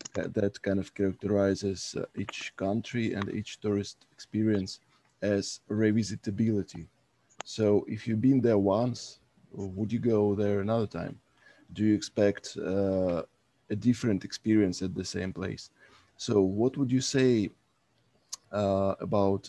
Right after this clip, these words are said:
uh, a theme park, a w-, wave park like that? I mean, is it better in that parameter than a traditional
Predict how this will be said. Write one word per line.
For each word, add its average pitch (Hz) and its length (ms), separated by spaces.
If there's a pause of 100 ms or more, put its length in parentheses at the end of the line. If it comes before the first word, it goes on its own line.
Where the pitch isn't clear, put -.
uh, 95 480 (960)
a 107 60
theme 135 260
park, 85 420
a 98 60
w-, 98 320
wave 120 280
park 92 260
like 85 180
that? 87 220 (100)
I 104 40
mean, 104 200 (480)
is 123 160
it 107 180
better 120 480 (140)
in 117 200
that 107 500 (180)
parameter 101 580
than 101 340
a 104 120
traditional 101 720